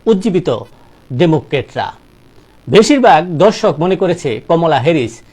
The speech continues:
ট্রাম্পের চেয়ে ভালো করেছেন। মার্কিন প্রেসিডেন্ট নির্বাচনের আগের প্রার্থীদের মধ্যে টেলিভিশন বিতর্ক ভোটারদের মধ্যে বেশ প্রভাব ফেলে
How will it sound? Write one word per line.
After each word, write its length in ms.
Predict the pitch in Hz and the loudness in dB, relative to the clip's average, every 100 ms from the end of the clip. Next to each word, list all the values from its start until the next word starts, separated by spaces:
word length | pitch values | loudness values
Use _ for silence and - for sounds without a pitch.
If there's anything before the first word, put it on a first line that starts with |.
| _ | _
ট্রাম্পের 420 | - 165 165 156 - | -2 0 0 -2 -2
চেয়ে 260 | 127 107 - _ 131 | -6 -8 -12 _ -4
ভালো 260 | 110 165 | 0 2
করেছেন। 420 | 107 117 104 139 107 - _ _ - | 0 -6 -6 -6 -6 -12 _ _ -4
মার্কিন 300 | 160 226 269 | -2 0 0
প্রেসিডেন্ট 380 | 247 247 247 240 | 0 0 0 2
নির্বাচনের 600 | 226 208 262 254 196 143 - - | 2 4 2 2 0 -2 -4 -2
আগের 320 | 165 156 110 - _ _ _ | 0 2 -2 -6 _ _ _
প্রার্থীদের 400 | 170 208 226 208 | 0 2 2 2
মধ্যে 300 | 185 202 160 196 | 2 0 0 -2
টেলিভিশন 540 | 127 185 185 170 143 113 - - | 0 0 0 0 -4 -4 -12 -2
বিতর্ক 360 | 165 190 185 160 117 | 0 2 2 0 -2
ভোটারদের 480 | 127 175 170 151 143 | -2 -2 0 0 -2
মধ্যে 220 | 139 120 - - | -4 -6 -8 0
বেশ 220 | 160 127 - _ _ - | 0 0 -6 _ _ 0
প্রভাব 280 | 180 123 110 | 2 2 -2
ফেলে 240 | - 127 | -6 -6